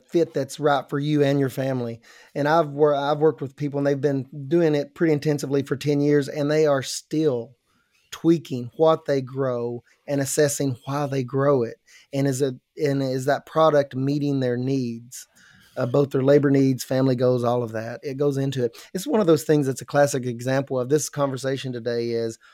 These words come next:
"Well, it depends." You know, us in sociology that have a little bit of background in that,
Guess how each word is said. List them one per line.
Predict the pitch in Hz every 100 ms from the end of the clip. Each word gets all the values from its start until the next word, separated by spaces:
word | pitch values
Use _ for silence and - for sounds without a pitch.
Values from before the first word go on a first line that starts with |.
| _
"Well, | 147 147 151 147
it | 139
depends." | 127 - 139 120 110 120 -
You | 143
know, | 139
us | 156 -
in | 135 127
sociology | - 147 - 143 143 143 123
that | 123 123
have | 127
a |
little | 127 131
bit | 123
of |
background | 127 127 127 123 117
in | 117
that, | 117 113